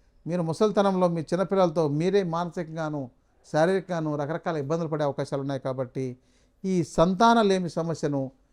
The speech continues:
మీ యొక్క జ్ఞానాన్ని ఇంప్రూవ్ చేసుకుంటే అర్థమైపోతుంది. మీలో ఉండే అజ్ఞానం తొలగిపోతే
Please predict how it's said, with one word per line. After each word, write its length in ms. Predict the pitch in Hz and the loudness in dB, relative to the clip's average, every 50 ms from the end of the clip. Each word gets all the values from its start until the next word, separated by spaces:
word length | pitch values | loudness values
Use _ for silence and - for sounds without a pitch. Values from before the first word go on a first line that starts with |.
| _ _ _ _ _ _ - | _ _ _ _ _ _ -4
మీ 160 | 139 156 170 | 0 2 4
యొక్క 500 | 185 196 214 214 208 214 - 214 190 151 - - _ _ _ _ _ _ - | 8 8 8 8 8 4 4 4 4 4 2 -4 _ _ _ _ _ _ -20
జ్ఞానాన్ని 720 | 131 131 139 160 165 170 190 214 226 240 240 240 233 220 | -14 -4 -2 0 4 6 6 6 8 8 6 6 4 2
ఇంప్రూవ్ 320 | 214 185 214 208 214 190 | 0 0 2 2 2 2
చేసుకుంటే 500 | 196 185 - - - 190 175 156 170 175 | 2 0 -2 -4 -6 -6 -4 -2 0 0
అర్థమైపోతుంది. 760 | 160 151 147 165 175 165 139 165 165 151 156 156 143 151 151 147 | 0 0 0 -2 -2 -2 -2 -4 -6 -6 -6 -6 -4 -4 -4 -4
మీలో 280 | 143 147 151 147 147 | -2 -2 -2 0 0
ఉండే 180 | 143 147 165 175 | -2 -2 -2 -2
అజ్ఞానం 400 | 156 143 139 175 196 214 214 202 | -2 -2 0 0 0 0 0 0
తొలగిపోతే 760 | - 180 170 175 160 151 147 160 160 151 - 151 135 120 | -2 -2 -2 -2 -4 -6 -6 -6 -6 -4 -4 -6 -6 -6